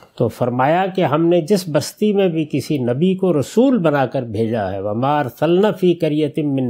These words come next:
नबी", तो क्या हुआ? "इल्ला अख़ज़ना अहलहा बिलबासाए वद्दर्रा लअल्लहुम यज़्ज़र्रऊन", उसके लोगों को माली और जिस्मानी मुसीबतों में मुब्तला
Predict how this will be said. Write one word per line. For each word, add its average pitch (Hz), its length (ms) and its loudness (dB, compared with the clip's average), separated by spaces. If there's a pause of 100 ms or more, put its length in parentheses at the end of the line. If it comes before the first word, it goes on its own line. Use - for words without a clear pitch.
नबी", 123 380 0 (720)
तो 113 120 -2
क्या 165 240 0
हुआ? 175 320 2 (640)
"इल्ला 147 460 2
अख़ज़ना 175 580 2
अहलहा 175 560 2
बिलबासाए 151 840 0
वद्दर्रा 123 600 0 (680)
लअल्लहुम 160 720 2
यज़्ज़र्रऊन", 135 920 0 (520)
उसके 147 360 -2
लोगों 160 520 2
को 185 220 0
माली 156 580 2
और 180 200 2
जिस्मानी 139 720 0
मुसीबतों 208 640 2
में 208 160 4
मुब्तला 156 460 -2